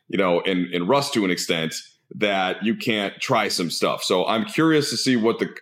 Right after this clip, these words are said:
and that's gonna be the first question, right, it, tonight, depending on where things are reporting wise, if, if things are official or not,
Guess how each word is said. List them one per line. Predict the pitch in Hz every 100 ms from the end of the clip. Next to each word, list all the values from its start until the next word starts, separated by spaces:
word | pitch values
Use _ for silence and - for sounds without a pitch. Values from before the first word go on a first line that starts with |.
| - -
and | 123
that's | 131 131 -
gonna | 131
be | 110 117 110 -
the | 104
first | 120 117
question, | 170 170 95
right, | 92 98
it, | 92 -
tonight, | - 98 92 90 - - _
depending | - 107 117 110
on | 101 95
where | 104
things | 104 104 104
are | 98
reporting | 92 80 - 139 107
wise, | 95 90 87 92
if, | 95
if | 92 95 -
things | 95 85
are |
official | 87 156 - 87
or | 71
not, | 55